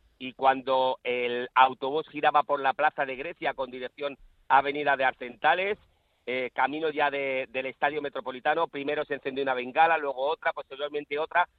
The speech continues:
hasta que definitivamente aquello parecía un auténtico fuego con color rojo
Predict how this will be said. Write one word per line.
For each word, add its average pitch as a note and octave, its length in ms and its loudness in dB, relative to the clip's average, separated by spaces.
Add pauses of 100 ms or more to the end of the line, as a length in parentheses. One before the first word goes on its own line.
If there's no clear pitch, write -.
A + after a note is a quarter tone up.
(220)
hasta B2 320 2
que D3+ 300 -2 (120)
definitivamente D3+ 1040 0 (300)
aquello D3+ 400 4
parecía D3 680 2
un D3 260 -8
auténtico C#3 1160 -2 (100)
fuego E3 520 8
con B2 340 -4 (240)
color C3+ 280 4
rojo D#3+ 480 2